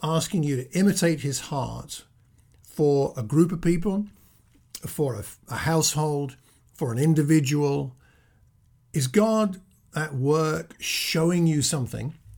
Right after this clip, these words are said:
showing you some people that you could love in this kind of a way? And maybe it'll be costly.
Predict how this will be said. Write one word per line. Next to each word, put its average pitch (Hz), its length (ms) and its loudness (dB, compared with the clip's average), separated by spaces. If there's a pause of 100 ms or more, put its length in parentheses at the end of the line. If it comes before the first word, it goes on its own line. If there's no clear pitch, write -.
(260)
showing 151 380 0
you 139 80 0
some 127 180 -4
people 123 600 0 (560)
that 139 200 -2
you 165 260 4
could 156 220 0
love 143 340 0
in 123 220 -2
this 147 300 -2
kind 135 320 -6
of 117 80 -8
a 120 40 -6
way? 113 240 -6
And 139 120 -2
maybe 208 240 4
it'll 220 120 2
be 214 120 0
costly. 196 560 -2